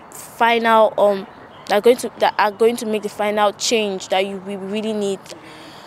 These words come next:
And it's very difficult for those in the Global South. Someone like Vanessa Nakate, Vanessa had an issue twen-,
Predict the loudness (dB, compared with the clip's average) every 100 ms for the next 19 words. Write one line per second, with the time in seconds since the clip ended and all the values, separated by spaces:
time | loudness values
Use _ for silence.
0 | -12 -2 0 0 -2 -10 -18 -20 -20 -20
1 | -14 -4 2 4 4 -2 -8 -4 -2 -2
2 | -6 -4 -2 -2 -6 -18 4 8 8 6
3 | 0 -6 -2 -2 -2 -2 -2 -2 -4 -18
4 | -20 -2 2 4 4 2 0 0 -2 -4
5 | -4 -4 -4 -2 0 0 -2 0 2 4
6 | 4 2 0 -4 -6 -6 -2 -2